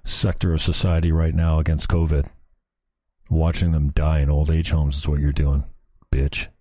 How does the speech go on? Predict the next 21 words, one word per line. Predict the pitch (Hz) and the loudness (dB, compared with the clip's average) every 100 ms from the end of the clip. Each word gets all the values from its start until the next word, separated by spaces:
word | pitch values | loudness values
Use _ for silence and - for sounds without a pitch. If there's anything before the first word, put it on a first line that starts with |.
| _ _ _ _ _ _ _ _ | _ _ _ _ _ _ _ _
You're | - 82 87 | -2 0 0
here | - - 78 | -2 -2 0
for | - 92 | 0 0
us. | 107 113 - - - _ _ _ _ _ _ - - - - - | 0 0 -2 -6 -16 _ _ _ _ _ _ -20 -20 -20 -20 -4
That's | 101 - | -2 2
why | 104 | 2
you, | 90 - - - - - - | 2 0 -8 -18 -20 -20 -16
he | - - - | -4 0 0
actually | - 113 - - 87 | 0 0 0 0 0
said | - 95 82 - | 0 0 0 0
that | - | -2
they | - 98 | 0 0
stepped | - - - 117 113 - - | 0 0 -2 0 0 -2 -4
in | 113 104 90 | 0 0 2
to | 73 | 2
take | - - 98 | 0 0 0
control | - 87 - - - 98 92 71 69 - - - - - | 0 -2 -2 -4 0 2 2 2 0 -2 -12 -20 -8 -2
of | 87 78 - | 0 0 -2
the | 98 87 82 78 - - _ _ _ _ _ | 0 2 2 0 -4 -16 _ _ _ _ _
long-term | 80 87 90 90 90 87 - 90 85 80 | -2 2 2 2 0 0 0 0 2 0
care | - - 85 82 73 | -2 0 2 2 0